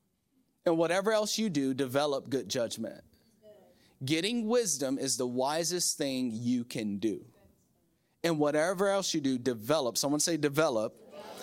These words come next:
So that word means to grow and cultivate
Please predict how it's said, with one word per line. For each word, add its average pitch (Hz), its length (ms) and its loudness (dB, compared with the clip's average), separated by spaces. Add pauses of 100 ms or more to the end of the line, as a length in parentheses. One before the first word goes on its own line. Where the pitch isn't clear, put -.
(120)
So - 160 0
that 156 160 4
word 170 200 2
means 156 260 2
to 151 80 -4
grow 123 680 0 (340)
and 131 220 -2
cultivate 127 920 -2